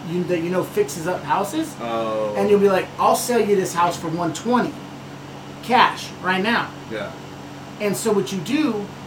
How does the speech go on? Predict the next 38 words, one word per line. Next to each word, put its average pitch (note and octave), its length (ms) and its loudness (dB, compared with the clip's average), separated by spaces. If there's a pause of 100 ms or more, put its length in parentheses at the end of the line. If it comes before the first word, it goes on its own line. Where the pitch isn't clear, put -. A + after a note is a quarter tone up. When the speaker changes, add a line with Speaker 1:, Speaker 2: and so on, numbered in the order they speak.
(140)
Speaker 1:
is F3 200 0 (140)
technically C#4 720 0
you E3 180 -2
never G3+ 500 6
actually F#3 520 0
own F#3 200 2
the D#3 80 -2
house. D#3+ 320 0
Speaker 2:
No, C#3+ 100 2
you B2 140 0
never B2 240 -2
have A2 120 -4
a A2 40 -10
deed. A2 180 -6
Speaker 1:
You B3 300 4
just A#3+ 220 -4
have G#3+ 240 2
the F3+ 100 -2
contract A3 800 0
Speaker 2:
Mm-hmm. A2 340 -10
Speaker 1:
that F3 160 0
says G#3+ 680 0 (600)
blah, G3 180 8
blah, F#3+ 80 2
blah, F3+ 140 4
blah, E3+ 140 -2
blah, E3+ 160 2
blah, D#3 100 0
blah. A3 500 8
Speaker 2:
Yeah. G2+ 200 -4 (680)
Speaker 1:
And G3+ 200 2
you A#3+ 220 0
literally C4+ 460 0
just F#3 340 -2 (180)
made G3 320 0
forty G3+ 500 -2
thousand G#3 480 0
dollars F3+ 720 2